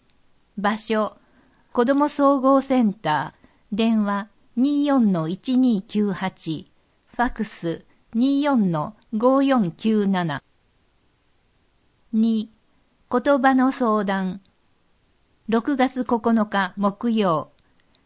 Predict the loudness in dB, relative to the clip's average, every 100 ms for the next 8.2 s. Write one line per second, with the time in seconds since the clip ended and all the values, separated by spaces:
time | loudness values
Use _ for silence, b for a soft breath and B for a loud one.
0 | _ -4 -2 -4 -2 -2 -4 -2 0 0
1 | -2 -6 -8 -6 -8 -14 _ _ _ _
2 | _ _ -6 0 0 -2 -6 -14 -6 -2
3 | -2 -4 -12 _ _ _ _ _ _ _
4 | b b b -4 -4 -4 -4 -4 -8 b
5 | b b -2 0 2 2 0 -2 -4 -8
6 | -6 -4 -4 0 2 2 0 -2 -2 -4
7 | -6 -6 -6 -4 -2 -2 -4 -10 -18 -12
8 | -10 -12